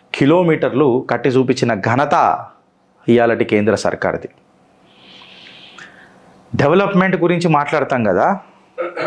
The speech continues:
వీళ్ళు ఏం మాట్లాడుతుర్రు కాంగ్రెస్ వాళ్ళు? నార్త్ సౌత్ డివైడ్ చేస్తాం,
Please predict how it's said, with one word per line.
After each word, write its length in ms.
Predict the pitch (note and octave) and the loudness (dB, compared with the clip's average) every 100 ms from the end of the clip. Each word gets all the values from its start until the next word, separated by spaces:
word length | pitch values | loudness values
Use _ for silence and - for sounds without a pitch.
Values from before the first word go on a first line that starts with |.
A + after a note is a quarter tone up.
| - - - D3 B2 B2 - A2 - - - - - - - - | -8 -8 -6 -4 -4 -4 -4 -10 -12 -16 -10 -6 -6 -6 -8 -2
వీళ్ళు 180 | A#2 B2 | 2 2
ఏం 100 | D3 | 2
మాట్లాడుతుర్రు 640 | D#3+ D3+ D#3+ D3 E3 G3+ G#3 | 0 -2 -2 0 0 0 0
కాంగ్రెస్ 400 | C#3+ E3 E3 E3+ | 0 0 0 0
వాళ్ళు? 220 | F3 F#3+ | 2 2
నార్త్ 420 | B2 B2+ C3 E3+ | 0 0 0 -2
సౌత్ 380 | D#3 C3 B2+ C3 | 0 0 0 2
డివైడ్ 280 | A2 A2 G2 | 2 2 0
చేస్తాం, 520 | G2 F#2 G#2 G2+ | -2 -2 -4 -4